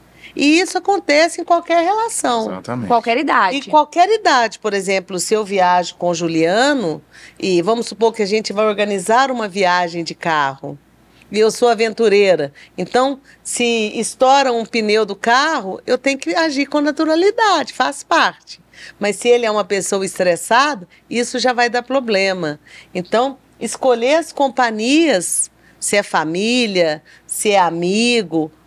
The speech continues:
Speaker 1: ou se é um grupo de viagem, eu acho que é cinquenta por cento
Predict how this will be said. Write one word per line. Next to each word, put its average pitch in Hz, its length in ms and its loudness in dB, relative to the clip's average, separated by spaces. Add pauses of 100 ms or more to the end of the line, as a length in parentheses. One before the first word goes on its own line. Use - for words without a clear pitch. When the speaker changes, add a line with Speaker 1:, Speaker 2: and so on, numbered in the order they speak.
Speaker 1:
ou 196 180 0
se 190 140 -2
é 208 40 2
um 185 140 -4
grupo 247 440 -2
de 196 140 -6
viagem, 185 640 0
eu 196 180 -2
acho 202 240 0
que - 80 -4
é 226 160 -2 (220)
cinquenta 285 880 0
por 254 220 -4
cento 226 520 -2